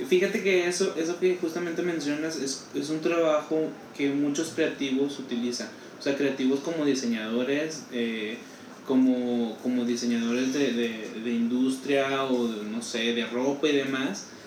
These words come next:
Si, si te pones a ver como sus documentales, mucho de lo que hacen este tipo de personas es ir a observar a la gente, ir a, a, a, a observar como la ciudad, ir a observar como ciertos lugares,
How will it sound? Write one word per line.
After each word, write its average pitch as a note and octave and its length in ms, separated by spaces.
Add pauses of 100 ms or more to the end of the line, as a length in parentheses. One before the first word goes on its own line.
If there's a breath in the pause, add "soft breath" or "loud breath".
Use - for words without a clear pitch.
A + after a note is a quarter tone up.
(180 loud breath)
Si, D#3 760
si C3+ 600
te C#3+ 80
pones E3 280
a G3+ 40
ver E3+ 160
como F3+ 180
sus F3 140
documentales, C#3 880 (340 loud breath)
mucho D3 320
de F#3 100
lo F3+ 160
que C#3+ 100
hacen D3+ 240
este D3+ 200
tipo F3 320
de D#3+ 80
personas C3+ 600 (240)
es C3 480
ir D#3+ 180
a F3+ 40
observar C3 360
a - 40
la C3 160
gente, C#3+ 520 (320 loud breath)
ir D#3 220
a, F#3+ 100
a, D3 280
a, C3+ 320
a C#3+ 40
observar C#3 520
como D#3+ 140
la D3 160
ciudad, C3+ 600
ir C#3 160
a C#3+ 60
observar C3 380
como C3 220
ciertos C3+ 360
lugares, C#3 600